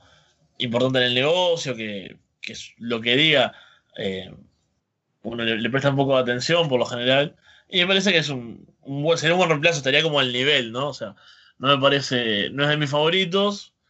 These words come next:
pero tiene renombre y estatus, y eso es, es bueno, sin dudas, y, y bueno, es mucho <laughs> mejor que, que Otunga o que Percy y Watson, sin dudas.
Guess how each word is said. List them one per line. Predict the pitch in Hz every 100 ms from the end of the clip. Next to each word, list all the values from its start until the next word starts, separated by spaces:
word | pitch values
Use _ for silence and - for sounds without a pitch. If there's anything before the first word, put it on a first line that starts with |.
| _ _ _ -
pero | 139 143 160
tiene | 139 117 123
renombre | 143 147 151 147 165 156
y | 110 104
estatus, | - 123 123 156 156
y | 107
eso | 107 117 110
es, | - - _ _ _ _ _
es | - 117
bueno, | 131 147 123
sin | 120 120
dudas, | 135 143 156
y, | 131 101 110
y |
bueno, | 120 123 101
es | 101
mucho | 113 123 117
<laughs> |
mejor | 107 156 147
que, | 202 160
que | - 139
Otunga | 131 151 156 156 147
o | 127
que | 120 120
Percy | 139 143 135 143 120
y | 110
Watson, | 113 123 127 147 139 - - - - - -
sin | - 143
dudas. | 143 143 151 160